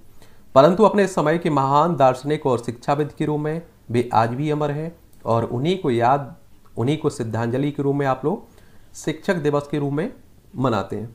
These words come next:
और आप देखिए कि शिक्षक के महत्व को भी ये दिन बताता है। और शिक्षा के रूप में इन्होंने बहुत काम भी किया। डॉक्टर सर्वपल्ली राधाकृष्णन का शैक्षणिक जगत में अविश्वसनीय और अतुलनीय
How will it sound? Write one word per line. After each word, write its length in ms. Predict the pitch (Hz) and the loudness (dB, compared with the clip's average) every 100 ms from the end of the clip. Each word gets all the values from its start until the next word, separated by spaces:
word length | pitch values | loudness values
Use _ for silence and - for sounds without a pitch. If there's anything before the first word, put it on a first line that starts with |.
| - | -6
और 140 | 110 | 2
आप 120 | 117 127 | 2 2
देखिए 260 | 139 170 | -2 -4
कि 120 | 147 | -6
शिक्षक 640 | - - 139 - - 190 185 - _ _ - - - - - | -6 -8 -10 -12 -6 -6 -6 -14 _ _ -20 -20 -20 -10 -4
के 100 | 113 | -2
महत्व 380 | 117 147 - - | 0 -4 -6 -6
को 140 | 151 | -2
भी 220 | 147 202 - - - 135 | -2 -4 -8 -20 -6 0
ये 160 | 143 | 2
दिन 300 | 120 135 175 - - | 2 -2 -4 -10 -8
बताता 440 | 123 131 107 - 110 | -6 -4 -6 -8 -12
है। 120 | - - - - - - - - - | -12 -20 -20 -20 -20 -20 -20 -14 -6
और 100 | 110 | -2
शिक्षा 340 | - - 160 | 0 2 2
के 140 | 151 151 | 2 0
रूप 140 | 151 | 0
में 100 | 156 | 0
इन्होंने 240 | 147 139 | 0 0
बहुत 260 | 120 127 135 | -2 -4 -4
काम 220 | 127 139 | -2 -2
भी 120 | 147 | -2
किया। 280 | 147 139 131 - - - - - | -4 -4 -4 -8 -20 -20 -20 0
डॉक्टर 320 | 123 135 214 | 2 4 4
सर्वपल्ली 540 | 202 175 175 175 185 190 | 6 4 4 2 4 6
राधाकृष्णन 540 | 160 170 160 - 175 | 6 4 -2 -4 -2
का 140 | 180 | 0
शैक्षणिक 520 | 175 - 135 - 170 127 | 0 0 -4 -2 -2 0
जगत 260 | 131 156 123 | 0 -2 -4
में 200 | 113 - - - 117 | -6 -8 -18 -2 6
अविश्वसनीय 1040 | 131 156 - 160 156 147 143 165 113 - - - - - - | 6 6 0 -4 -4 -4 -2 0 -2 -4 -12 -20 -20 -6 6
और 180 | 123 131 | 6 6
अतुलनीय 840 | 117 - 156 151 165 160 110 | 4 4 2 2 2 2 0